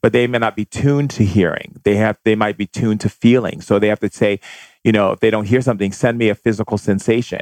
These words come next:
And if they even get a scratch, say, "I felt that. Now send me another one that I can feel." And then they get, "Oh, a heat sensation."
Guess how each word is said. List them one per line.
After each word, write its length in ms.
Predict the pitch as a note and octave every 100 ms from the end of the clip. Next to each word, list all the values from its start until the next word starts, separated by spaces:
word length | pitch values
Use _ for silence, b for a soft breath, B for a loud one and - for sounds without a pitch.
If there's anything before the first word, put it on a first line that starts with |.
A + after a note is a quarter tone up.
| -
And 160 | - G#2
if 80 |
they 120 | G2+ G#2+
even 160 | G#2+
get 160 | A2+ G#2
a 40 |
scratch, 600 | G#2 - C3+ C3 G2+ -
say, 160 | - G#2
"I 180 | G2+ G2
felt 340 | - A2+ A#2
that. 260 | - - - B B B -
Now 100 | G2
send 260 | G2 B2 A2+
me 120 | A2
another 280 | G#2+ A2 A2+
one 180 | F#2 E2+
that 100 | E2
I 60 |
can 140 | F2+ F#2+
feel." 420 | G#2+ F#2 E2 -
And 120 | G2+
then 100 | G2+
they 80 | G2
get, 160 | G2 G#2
"Oh, 200 | A2 G2
a 120 | G#2+
heat 340 | G2+ C#3+ C#3
sensation." 600 | - G#2+ G2 F2 - G2